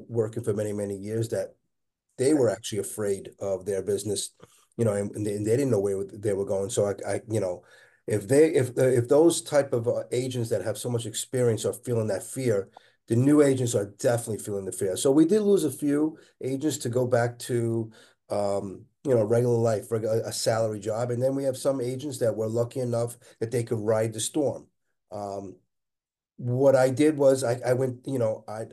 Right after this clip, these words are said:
I spoke to my agents all the time, and we have, we have training, um, a couple times a month through Zoom, and, and, um, you know, and I told them, "This is the time to go down to the basics."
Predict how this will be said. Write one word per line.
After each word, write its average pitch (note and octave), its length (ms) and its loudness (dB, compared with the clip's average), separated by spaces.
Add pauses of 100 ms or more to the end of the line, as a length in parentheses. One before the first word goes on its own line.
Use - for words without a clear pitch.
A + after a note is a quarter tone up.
I A2+ 120 -2 (400)
spoke C3+ 420 -2
to - 80 -8
my A#2+ 160 2
agents A#2+ 420 -4 (120)
all G#2+ 260 -2
the G#2 80 -8
time, A#2 300 -2
and G#2+ 160 -2
we G#2+ 80 -4
have, A2 260 -2 (260)
we A#2+ 60 -2
have G#2+ 140 0
training, B2+ 600 0
um, G#2+ 300 -4
a G2+ 60 -10
couple A2+ 240 -2
times A2+ 320 -2
a A2 40 -2
month A2 400 -4 (120)
through A2 180 -8
Zoom, A2+ 380 -2
and, G#2+ 260 -6 (280)
and, A2 340 0
um, A2 340 0
you B2+ 80 -2
know, A#2 140 4
and A#2 120 0
I A#2 60 0
told B2 200 -2
them, A#2 60 -6
"This A#2+ 140 -4
is C3 140 -6
the C3+ 80 -8
time B2+ 260 -2
to A#2+ 80 -2
go A#2+ 140 0
down A#2 180 0
to A2+ 80 -12
the A2+ 60 -6
basics." A#2+ 640 -6